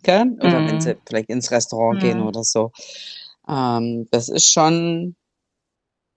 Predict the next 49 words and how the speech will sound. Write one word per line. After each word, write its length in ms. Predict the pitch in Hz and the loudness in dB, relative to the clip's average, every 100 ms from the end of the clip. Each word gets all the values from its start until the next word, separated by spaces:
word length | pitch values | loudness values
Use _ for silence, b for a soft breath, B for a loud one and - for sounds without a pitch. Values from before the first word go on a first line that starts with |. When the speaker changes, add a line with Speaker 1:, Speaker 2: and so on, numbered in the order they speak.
| _ _ - | _ _ -4
Speaker 1:
ja, 160 | 226 123 | -2 0
das 160 | 131 | 0
ist 120 | 147 | 0
schon 180 | - 220 | 2 2
eine 100 | 214 | 0
Freiheit, 640 | 208 - 175 220 220 214 208 | -2 2 4 4 4 0 -2
die 80 | |
man 140 | 202 202 | -4 -2
sich 200 | 208 196 | -4 -4
hier 140 | 190 | -4
natürlich 340 | 190 190 175 170 | -4 -4 -4 -2
rausnehmen 540 | 160 - 196 196 196 | -4 -2 -2 -2 -4
kann, 260 | - 185 185 | -2 -2 -2
dass 220 | 180 - | -4 -4
man 320 | 185 180 175 _ _ _ _ _ _ | -2 -2 -6 _ _ _ _ _ _
Speaker 2:
Genau. 380 | 254 233 208 214 - - | 8 8 6 2 -6 -2
Speaker 1:
ja, 220 | 175 165 | 2 2
das 380 | 160 165 - - | 2 2 2 2
so 220 | 165 156 | 2 0
gestalten 720 | - - 151 147 160 165 160 | 0 2 6 6 4 -2 -2
möchte 400 | 165 170 - 175 | -2 -4 -2 -2
oder 180 | 170 156 | 0 -2
kann, 300 | - 160 160 | -2 -2 0
wie 100 | 160 | 0
man, 460 | 160 160 160 160 165 | -2 -2 -2 -4 0
ja, 180 | 180 170 | 2 2
wie 80 | |
es 140 | 160 - | 0 0
einem 200 | 151 156 | 2 2
so 120 | 160 | 2
in 100 | 151 - | 0 -2
den 100 | 151 | -2
Kram 320 | 175 180 165 | 2 2 2
passt, 480 | 139 123 - - - | 0 -2 -2 -8 0
gell? 160 | 131 | 2
Speaker 2:
Ja, 160 | 131 240 | 2 0
so 100 | 226 | 0
ein 60 | 226 | -2
bisschen 220 | 240 220 | -2 -4
auch 120 | 220 | -6
frei 260 | - 196 208 | -2 -2 -2
von 140 | 202 | -4
den 80 | 196 | -2
ganzen 320 | 185 185 - | -4 -6 -6
Erwartungen, 420 | 165 175 175 202 | -4 -2 0 -2
Verpflichtungen, 580 | 190 185 - 185 - 185 | -2 -4 -4 -6 0 0
die 60 | 175 | 2
dann 140 | 180 | 2
eben 220 | 170 175 | 2 0